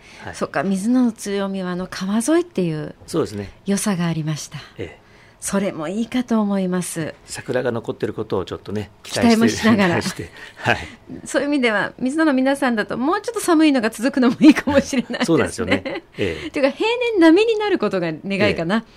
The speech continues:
Speaker 1: え。そうなんですよ。
Speaker 2: はい。今日はちょっと暖かいぐらいですからね。
Speaker 1: はい。
Speaker 2: さあ、そして何でも今年ならではのものが終わり？
Speaker 1: え、あの、実はですね、
Speaker 2: うん。
Speaker 1: えー、まあ、平成最後の
Speaker 2: ええ。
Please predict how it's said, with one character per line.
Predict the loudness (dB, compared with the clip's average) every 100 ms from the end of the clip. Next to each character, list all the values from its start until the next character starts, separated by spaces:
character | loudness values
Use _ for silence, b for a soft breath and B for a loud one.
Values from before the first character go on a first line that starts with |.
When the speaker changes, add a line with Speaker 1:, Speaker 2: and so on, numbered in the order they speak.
| B
Speaker 1:
え。 | -6
そ | -4
う | -2
な |
ん |
で | 0
す |
よ。 | 0
Speaker 2:
は |
い。 |
今 | 0
日 | 0
は | 0
ち | 0
ょ |
っ |
と | -2 0
暖 | 2
か | 4
い | 4
ぐ | 2
ら | 0
い |
で | -2
す | -4
か | -6
ら | -4
ね。 | -2 0
Speaker 1:
は | 0 0
い。 | -4 -8 B B B B -16 -2
Speaker 2:
さ | 0 0
あ、 | -2
そ | 0 0
し | 4
て | 6 8
何 | 6 6
で | 2
も | 2
今 | 0 0
年 | 0 0
な | -2 2 2
ら |
で | 2
は | 2
の | 2
も | 0
の | -2
が | -2 -2
終 | -2
わ | -2
り？ | -2 -2 -2 -6 -4
Speaker 1:
え、 | -4 -4 -20 -8
あ | -4 0
の、 | 2 2 0 0
実 | 4
は | 4
で | 4
す | -2
ね、 | -2 0 -2
Speaker 2:
う |
ん。 | -4
Speaker 1:
え | -4 -2 -2 -2 -2 -4 -4
ー、 |
ま | -6
あ、 | 0
平 | 6 8
成 | 8
最 | 4 6 6
後 | 4
の | 0 -6 -6 -2
Speaker 2:
え | -2
え。 | -2